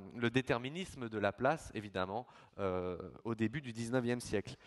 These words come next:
Vous avez également cité Auguste Blanqui, euh, donc qui explique que le nombre de combinaisons possibles étant fini, fait que dans l'éternité, eh bien, l'univers repasse par les mêmes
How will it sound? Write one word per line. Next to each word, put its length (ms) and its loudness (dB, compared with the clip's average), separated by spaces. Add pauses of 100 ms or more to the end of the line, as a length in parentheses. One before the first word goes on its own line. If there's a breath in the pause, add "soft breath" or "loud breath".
(180 loud breath)
Vous 140 2
avez 240 6
également 360 6
cité 400 2
Auguste 460 2
Blanqui, 500 0 (480 loud breath)
euh, 480 6
donc 240 0
qui 240 0
explique 520 2
que 80 2
le 100 6
nombre 300 2
de 100 4
combinaisons 640 2
possibles 640 0
étant 300 2
fini, 420 -4 (340 loud breath)
fait 160 6
que 120 2
dans 280 4
l'éternité, 840 4
eh 20 8
bien, 320 2 (300 loud breath)
l'univers 720 2
repasse 580 4
par 180 4
les 120 2
mêmes 240 4